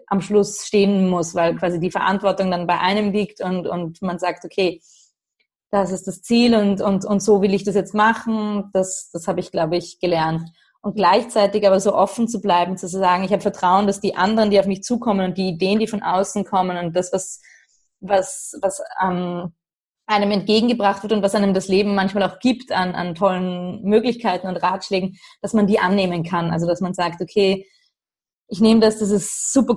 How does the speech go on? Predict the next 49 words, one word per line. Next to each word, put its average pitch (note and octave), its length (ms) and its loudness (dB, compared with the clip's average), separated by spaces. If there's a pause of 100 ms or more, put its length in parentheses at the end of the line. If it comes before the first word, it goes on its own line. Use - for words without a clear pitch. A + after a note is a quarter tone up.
cool, A3+ 160 6
das G#3 120 4
ist G3 140 -6
viel A3+ 80 0
besser G#3 280 4
als F#3 280 0
die, G#3 240 2
die F#3+ 160 0
Idee, F#3+ 200 4
die F#3 100 0
ich F#3 100 -6
hatte F#3+ 440 4
und F#3 120 0
ich F3+ 140 -2
verwerf F#3 320 2
das F#3+ 200 2
und F#3+ 60 -2
wir F3+ 80 4
machen F3+ 220 -2
es F#3+ 80 -4
jetzt F3 180 -4
genau E3+ 280 0
so. E3+ 180 2
Und, E3 560 -4
und E3+ 180 -10
das, E3 480 -8 (100)
ich - 120 -20
glaub, F3 200 -8
es F3 140 -10
muss F3+ 460 -6 (100)
eine F#3+ 160 2
Mischung G#3+ 340 2
aus G3 120 -2
diesen G3+ 200 0
beiden F#3 280 0
Dingen G3 260 0
sein, E3 320 -2
damit E3+ 260 0
man, E3+ 420 -4 (540)
damit F#3+ 240 0
man F3+ 140 -2
zufrieden G3 420 0
sein D#3+ 240 -2
kann D#3+ 260 -4
und D#3+ 140 -6
damit E3 220 -6
es E3 140 -10
gut E3+ 160 -12
funktioniert. E3+ 560 -10